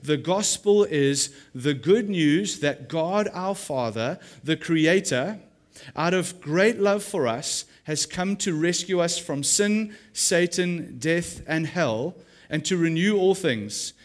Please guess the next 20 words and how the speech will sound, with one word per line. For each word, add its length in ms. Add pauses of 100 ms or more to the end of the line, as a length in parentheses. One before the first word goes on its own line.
in 320
and 240
through 200
the 100
work 400 (180)
of 160
Jesus 400
Christ 480
on 140
our, 220 (100)
on 140
our 260
behalf, 580 (640)
to 140
establish 640
his 240
kingdom 640 (260)
through 380
his 180
people 580